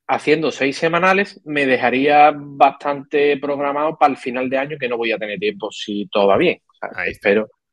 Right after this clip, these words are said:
Speaker 1: que lo mismo no tengo tiempo, ¿sabes?
Speaker 2: Hay que ser previsor.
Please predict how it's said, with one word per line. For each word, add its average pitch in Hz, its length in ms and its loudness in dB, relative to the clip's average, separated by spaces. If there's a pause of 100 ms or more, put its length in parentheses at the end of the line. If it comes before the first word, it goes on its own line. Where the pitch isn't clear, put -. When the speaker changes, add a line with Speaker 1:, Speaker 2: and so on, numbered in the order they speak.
(480)
Speaker 1:
que 107 120 2
lo 104 100 4
mismo 101 220 2
no 127 80 6
tengo 101 200 2
tiempo, 113 340 0
¿sabes? 107 180 -6 (760)
Speaker 2:
Hay 98 80 -12
que 90 60 -6
ser 95 120 -6
previsor. 92 500 -4